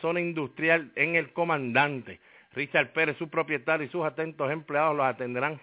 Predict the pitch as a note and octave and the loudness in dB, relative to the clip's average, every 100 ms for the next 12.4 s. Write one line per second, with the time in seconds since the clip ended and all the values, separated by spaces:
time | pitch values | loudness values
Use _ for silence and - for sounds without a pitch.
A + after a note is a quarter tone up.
0 | - _ G3+ G#3 F3 - C#3 D#3 F3 - | -18 _ 2 2 0 0 4 4 4 0
1 | - - _ B2+ F#3+ F3 - C#3 D#3+ D#3+ | -16 -20 _ 2 4 4 2 0 2 2
2 | C3+ - D#3+ F#3+ E3+ C#3+ C#3+ E3 D#3 C3 | 2 2 2 2 0 -4 -2 -2 -2 0
3 | A#2+ C3+ C#3+ B2+ B2 A2+ G#2 - F3+ D3 | 0 0 -2 -2 -2 -4 -6 -6 -6 -6
4 | A2 A2 A2 C3+ D3 C#3 D3+ D#3 D#3+ C#3+ | -8 -6 -4 -2 -4 -6 -8 -8 -6 -4
5 | C3+ - - - - C3+ A#2+ B2+ C#3 C#3+ | -6 -8 -14 -20 -2 4 6 8 6 6
6 | - C3+ C#3+ C3+ A#2 A#2 D3 C#3 A#2+ A2+ | 4 0 0 4 4 4 2 2 2 4
7 | A#2 C3+ D3 C3 A#2+ D#3 C#3 - D3+ C3 | 4 4 4 6 8 6 4 2 -6 -6
8 | A2+ - - - G#2 B2 D3+ C#3+ A#2+ B2 | -8 -10 -20 -10 -4 -2 2 2 2 4
9 | D3 D3+ C3+ C#3+ B2 A2+ A#2+ D3+ C#3 D3 | 6 6 4 4 0 -2 2 2 2 -4
10 | D3+ - - _ E3 E3 C#3+ C3 A2 C3 | -6 -8 -14 _ -6 -4 -4 -6 -4 -2
11 | B2+ B2 A#2 - G#2+ G2+ C#3 F#3+ F#3 C#3 | -2 -2 -4 -4 -6 -6 -4 -4 -2 -4
12 | G#2+ G2 G2 | -6 -10 -12